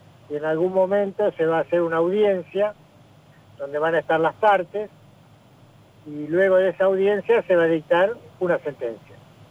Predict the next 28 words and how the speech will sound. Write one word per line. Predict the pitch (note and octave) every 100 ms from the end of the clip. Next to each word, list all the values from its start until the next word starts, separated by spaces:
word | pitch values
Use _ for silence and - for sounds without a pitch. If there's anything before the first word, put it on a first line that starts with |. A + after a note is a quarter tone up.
| - - - -
El | F#3+
tema | F3+ C4 B3+ G3
es | F#3 F3 - - - -
reciente | E3 - B3 C4 A3
en | F3+
lo | E3
que | F3+
hace | F3 E3+
al | D3+
juicio, | - B3+ F#3 D3 C3+ -
pero | C#3+ C#3+ C#3 C#3 C#3
la | C#3+ E3
deuda | G#3 B3 A3
que | E3+
Talleres | E3+ E3+ E3 G#4+ F#4+
tiene | F3+ F3
con | E3
Reynoso... | D#3+ E3 B3 B3 G3 D#3 A2+ _ - - - - - _ - -
¿cuánto | G3 G3+ G#3
hace | E3+
que | D#3+
lo | D#3 D#3
vendió | D#3 D#3 F3 E3 D3 C3 - -
Talleres | D#3+ D3+ F#3 F3+ D#3+
a |
Reynoso | D#3+ D#3+ D#3 F3+ -
a | D#3+
Boca? | D#3+ D3 - C3+